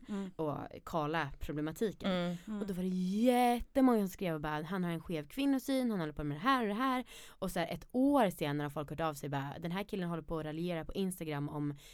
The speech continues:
Speaker 2: kvinnor och han har ett jättedåligt sätt", och liksom på något sätt menar att vi ska ta ansvar för hur han beter sig ett år senare.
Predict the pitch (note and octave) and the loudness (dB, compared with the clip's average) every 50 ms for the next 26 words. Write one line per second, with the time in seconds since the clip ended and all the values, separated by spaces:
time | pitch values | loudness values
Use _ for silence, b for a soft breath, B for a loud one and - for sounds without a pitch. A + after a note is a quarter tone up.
0 | B - - G3+ F#3 F3 E3+ E3+ D#3+ D#3 D#3 D#3 D3+ D3+ D3 D3 G3 G3+ - - | B -8 -2 0 0 2 2 2 0 -2 -2 -4 -4 -6 -4 -4 -6 -6 -4 -4
1 | E3+ F3+ E3+ D3+ D3 - E3 C#3 C#3+ - - - F#3+ F#3 F3+ D#3 E3+ E3+ E3 E3 | -2 -2 -2 -2 -4 -6 -8 -8 -10 -12 -10 -6 -4 -4 -4 -2 -4 -4 -6 -4
2 | D#3 F3 E3+ D#3+ D3+ - - D#3 C#3+ - - - - F3 E3 D#3 D3 D3+ E3+ F3+ | -4 -4 -4 -4 -4 -6 -8 -10 -10 -12 -12 -8 -4 -2 -2 -2 -2 -2 -2 -2
3 | G#3+ G#3 F#3+ - E3 C#3+ - F3 E3+ E3 D3 - - E3 D3 C#3+ - D#3+ D3 C#3+ | -2 -2 -2 -6 -8 -6 -4 -4 -2 -4 -4 -4 -4 -4 -4 -4 -6 -4 -4 -2
4 | C#3+ C#3+ D3+ D3+ - E3 C#3+ C#3 A#2+ C3+ C#3 - D#3+ D3 C#3 C#3 C#3+ C3 - - | -2 -2 -4 -4 -4 -6 -6 -6 -8 -10 -10 -10 -8 -8 -8 -6 -6 -6 -8 -8